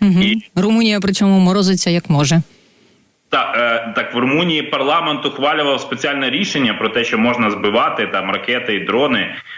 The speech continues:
Speaker 2: бо у них, але у них за-, виходить, що залеті-, е, вони, е, розраховували рішення проти дронів, а залетів Джорджеску, правда, в першому
Speaker 1: Мгм.
Speaker 2: турі.
Speaker 1: Мгм.
Speaker 2: І, е, ми розуміємо, що немає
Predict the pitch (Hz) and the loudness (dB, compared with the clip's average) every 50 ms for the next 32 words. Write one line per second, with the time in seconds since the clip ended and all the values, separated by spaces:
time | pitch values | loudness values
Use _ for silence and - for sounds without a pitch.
0 | - - - 196 208 214 220 127 127 254 254 254 - - - - - - 95 117 | -12 -6 -4 -2 0 2 0 0 -2 -4 -8 -12 -16 -20 -20 -12 -6 -4 -2 0
1 | 131 143 135 127 139 147 131 113 131 - - 90 110 110 110 113 117 - 151 151 | 0 0 0 0 0 0 0 0 -2 -2 -2 -2 -2 0 0 -2 -2 0 0 0
2 | 147 143 127 - - 131 120 110 120 120 123 131 127 131 147 110 113 110 110 107 | 0 0 -2 -2 -2 -2 -2 0 0 0 0 0 -2 -2 -2 0 2 2 0 0
3 | 104 107 113 120 127 131 127 113 95 - - - _ - - - _ - 95 104 | 0 0 0 0 0 0 0 -2 -4 -6 -10 -16 _ -20 -20 -10 _ -2 0 0
4 | 104 104 104 104 101 104 107 110 113 120 120 120 - 147 143 143 135 131 127 123 | 2 2 0 0 0 0 -2 -2 -2 -2 -2 -2 -2 0 0 2 2 2 2 0
5 | 120 135 143 139 - 147 123 120 117 117 123 123 117 123 123 113 120 135 180 185 | 0 0 -2 -2 -2 -2 -2 -2 -2 -2 -2 -2 -2 -2 -4 -2 -2 0 0 0
6 | 165 135 117 107 107 104 104 104 92 113 113 113 110 - 156 156 131 110 120 131 | 0 -2 0 0 0 0 0 0 0 0 0 0 0 0 -2 -2 0 0 0 0
7 | 127 113 117 107 82 78 - - 80 78 - 101 120 139 131 104 92 - - - | 0 0 -2 -2 -2 -4 -6 -6 -6 -4 -2 -2 -2 -2 -2 -4 -4 -4 -4 -2
8 | 92 92 98 92 87 98 - - - _ _ _ - 175 170 185 190 - - - | 0 0 2 2 2 0 -2 -2 -6 _ _ _ 0 2 2 2 2 0 -4 -10
9 | - _ _ _ _ _ _ - 104 - - _ - 101 98 92 80 - _ _ | -20 _ _ _ _ _ _ -10 -10 -10 -10 _ -4 -2 0 0 -2 -4 _ _
10 | _ _ _ _ _ _ _ _ _ _ _ _ _ _ _ _ _ _ _ _ | _ _ _ _ _ _ _ _ _ _ _ _ _ _ _ _ _ _ _ _
11 | _ _ _ _ _ _ _ - - - 110 117 120 120 135 139 147 165 170 143 | _ _ _ _ _ _ _ -4 -2 0 0 0 0 0 0 0 0 0 0 0
12 | 127 113 110 - 117 110 104 101 104 107 120 127 117 104 87 76 - - | -2 -2 -2 -2 0 0 0 0 0 0 0 0 -2 -2 -4 -6 -8 -12